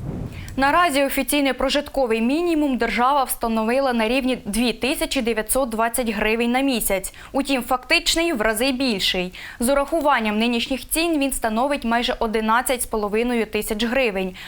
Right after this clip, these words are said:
Однак після всіх податків на руки людина отримує на три тисячі менше, близько восьми з половиною тисяч. Ця сума нібито повинна покривати всі основні витрати:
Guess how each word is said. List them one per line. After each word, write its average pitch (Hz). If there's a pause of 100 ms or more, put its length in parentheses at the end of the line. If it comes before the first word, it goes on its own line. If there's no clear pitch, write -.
(140)
Однак 269
після 277
всіх -
податків 302
на 214
руки 302
людина 277
отримує 247
на 240
три 220
тисячі 262
менше, 208 (280)
близько 302
восьми 233
з 294
половиною 220
тисяч. - (340)
Ця 277
сума 349
нібито 285
повинна 247
покривати 233
всі 226
основні 233
витрати: 240